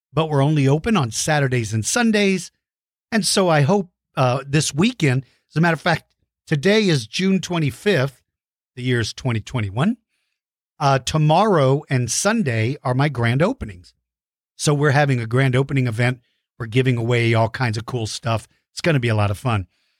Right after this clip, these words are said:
So I believe, Colton, you're coming out there Sunday with your mom. I hope so anyway. I hope I get to see you again. And then, <coughs> you guys are gonna have to excuse me for my coughing. I still have allergies and they're driving me crazy.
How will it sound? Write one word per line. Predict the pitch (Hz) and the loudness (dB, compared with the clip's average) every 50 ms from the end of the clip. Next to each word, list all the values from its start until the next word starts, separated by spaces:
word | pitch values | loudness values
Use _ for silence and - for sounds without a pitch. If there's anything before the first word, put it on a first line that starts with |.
| _ - | _ -6
So | - 226 233 | 0 0 0
I | 226 | 2
believe, | 190 220 220 220 240 294 330 330 - | 2 2 2 2 4 2 2 0 0
Colton, | - - 156 156 147 - 156 143 | 0 0 2 2 2 2 2 4
you're | 131 139 175 175 | 4 4 2 0
coming | - - 180 175 160 147 143 | 0 0 0 2 2 2 2
out | 165 196 196 - | 2 0 0 -2
there | - 131 123 139 | -4 -4 -4 -2
Sunday | - - - 208 226 214 156 131 135 | -2 -2 -2 0 0 0 0 0 -2
with | 139 151 143 - | -2 -4 -2 0
your | 190 | 0
mom. | 196 220 254 240 160 104 - _ _ _ - | 2 2 2 0 -2 -4 -6 _ _ _ -4
I | - 117 | -2 0
hope | 151 214 262 - | 2 2 0 0
so | - - 196 185 | -2 -2 0 0
anyway. | 170 160 147 147 147 143 151 - _ _ _ _ | 2 2 2 2 2 2 0 -4 _ _ _ _
I | - 135 | 0 2
hope | 143 156 143 | 2 2 0
I | 147 | 0
get | 135 135 131 - | -2 -2 -2 -4
to | 135 113 | -4 -8
see | - 139 135 | -4 -2 -2
you | 120 113 | -2 -2
again. | 110 113 135 135 123 110 95 95 _ _ _ _ _ _ _ _ _ _ _ _ - _ _ _ _ _ _ _ - | -2 -2 -2 -2 -2 -4 -6 -10 _ _ _ _ _ _ _ _ _ _ _ _ -20 _ _ _ _ _ _ _ 0
And | 226 226 247 | 2 2 4
then, | 262 208 - - - - _ _ _ _ _ _ _ _ - | 2 0 -2 -8 -16 -20 _ _ _ _ _ _ _ _ -4
<coughs> | - - - 1017 880 - 1077 1077 - - - - - - _ - | -4 -4 -4 -10 -8 -4 -4 -4 -2 -2 -6 -6 -8 -20 _ -14
you | 160 147 131 | -10 -4 0
guys | 147 147 135 | 2 2 2
are | 131 | 2
gonna | 127 147 | 0 0
have | 147 143 - | -2 0 -2
to | 127 | -6
excuse | 117 - - - 160 170 160 156 | -6 -6 -6 -2 0 0 0 2
me | 185 160 | 0 0
for | - - 160 | 0 0 0
my | 151 139 | 0 0
coughing. | 123 - - 165 170 170 - 185 185 196 196 _ _ _ _ _ _ _ _ - | -2 0 0 0 0 0 0 0 0 0 0 _ _ _ _ _ _ _ _ -14
I | 123 | -10
still | 113 - - - 175 160 | -10 -8 -2 0 0 2
have | 139 135 139 123 | 2 2 0 0
allergies | 135 127 127 139 147 151 147 127 147 156 127 | 0 0 0 0 2 0 -2 -2 -4 -6 -6
and | 127 123 123 | -6 -6 -8
they're | 123 117 | -8 -8
driving | 110 127 123 127 123 127 127 | -6 -4 -4 -4 -6 -6 -8
me | 123 117 | -10 -10
crazy. | 120 - - 123 117 113 107 104 104 | -10 -12 -14 -12 -12 -12 -14 -16 -20